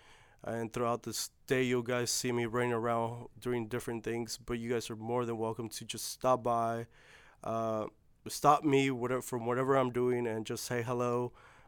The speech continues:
Uh, if you guys wanna have a conversation, I'm more than glad to s-, uh, give you a free, a couple time, a couple minutes of my time. I will never mind that. Uh, I do have a couple kids that I always bump into in, in the lunch area,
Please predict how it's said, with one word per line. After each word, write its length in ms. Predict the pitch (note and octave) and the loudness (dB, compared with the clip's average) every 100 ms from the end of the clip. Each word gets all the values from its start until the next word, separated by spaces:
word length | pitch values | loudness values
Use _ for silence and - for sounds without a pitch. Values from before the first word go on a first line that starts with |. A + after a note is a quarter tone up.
| - | -10
Uh, 320 | G#2 G#2+ G#2+ G2+ - _ | -6 -4 -6 -8 -20 _
if 80 | - | -12
you 80 | A2 | -6
guys 180 | A#2+ A2+ | -4 -4
wanna 160 | A#2+ | -2
have 140 | A2+ A#2 | -2 -4
a 40 | |
conversation, 640 | - B2 A#2+ - A#2+ - A#2+ | -2 -2 -2 -2 -4 -2 -2
I'm 100 | A2+ | -2
more 200 | A2+ A#2 | -4 -4
than 120 | A2+ | -4
glad 300 | A2 A2 A2 | -4 -4 -4
to 380 | - A#2 A2+ A2+ | -6 -6 -6 -8
s-, 180 | A2+ - | -10 -8
uh, 180 | A#2 A#2 A2 G#2 _ _ | -6 -4 -6 -14 _ _
give 140 | - A#2 | -8 -4
you 80 | A#2 | -4
a 20 | |
free, 340 | - B2 B2 | -4 -6 -4
a 80 | A#2 | -6
couple 280 | - B2+ A#2 | -4 -6 -6
time, 440 | - A#2 A#2+ A#2+ A#2+ | -4 -2 -2 -2 -2
a 100 | A2+ | -2
couple 240 | C3 C#3 | -4 0
minutes 300 | B2+ B2+ A#2+ | 0 0 -2
of 80 | A#2+ | -2
my 100 | A#2+ | -2
time. 420 | A2+ A2+ A#2 A#2+ - - - - - | -2 -2 -2 -4 -6 -14 -20 -20 -10
I 180 | - G#2+ | -4 -4
will 240 | G#2 G#2 | -4 -4
never 280 | A2 A#2 A#2+ | -2 0 0
mind 340 | A#2+ A#2 A#2 A#2 | 2 2 0 -2
that. 260 | A#2 A#2 | -2 -4
Uh, 340 | B2 G2+ G#2 G2+ - - - - - - | -4 -4 -6 -8 -14 -20 -20 -20 -16 -12
I 80 | |
do 220 | G#2+ B2 A2+ | -6 -4 -2
have 260 | B2 A#2 | -2 -4
a 60 | A#2 | -6
couple 280 | - A#2 A2+ | -4 -6 -6
kids 340 | - B2 A2+ | -4 -4 -4
that 280 | A#2 A2 G#2+ - | -4 -4 -4 -6
I 100 | A2+ | -4
always 340 | A#2 A#2+ A2+ A#2 - | -2 -4 -6 -8 -2
bump 260 | B2+ A#2 | -2 0
into 500 | B2 A#2+ - B2 B2+ | -4 -4 -4 0 0
in, 220 | B2 A#2+ - | -2 -4 -6
in 80 | B2+ | -6
the 80 | A#2+ | -2
lunch 420 | A#2+ B2 A#2 - A2+ | 0 0 -2 -6 -6
area, 520 | A#2 A#2+ B2 A#2+ B2 | -4 -2 0 -2 -4